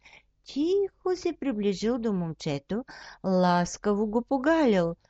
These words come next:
Приседнало то на тревата, прислонило глава върху овчарската си торбичка. Сънят леко докоснал очите му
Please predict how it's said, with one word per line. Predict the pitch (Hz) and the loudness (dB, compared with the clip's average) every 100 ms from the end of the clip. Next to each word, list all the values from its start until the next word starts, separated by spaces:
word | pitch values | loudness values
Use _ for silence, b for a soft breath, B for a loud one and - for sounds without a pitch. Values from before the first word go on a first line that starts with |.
| _ _ - | _ _ -4
Приседнало | 294 - 403 294 220 196 | -2 4 4 6 6 4
то | 190 190 | 4 2
на | 180 | 2
тревата, | 165 175 170 165 165 170 - | 0 0 2 2 0 -4 0
прислонило | 254 - 302 269 285 277 247 | 0 0 -4 -2 0 0 0
глава | 247 240 202 202 | 4 4 4 4
върху | 202 208 220 | 2 0 -2
овчарската | 208 - 190 180 - 180 - 180 | -4 0 2 2 -2 -8 -6 -8
си | 160 - | -8 -8
торбичка. | 170 160 165 - - 156 _ _ _ _ - | -8 -6 -8 -8 -10 -12 _ _ _ _ -14
Сънят | - 285 277 320 330 _ 330 | -2 0 2 -2 -4 _ -6
леко | 294 320 269 | -2 0 -2
докоснал | 226 220 220 214 190 185 | -4 2 2 2 0 -2
очите | 190 349 - 381 | -2 -4 -2 -2
му | 415 | -2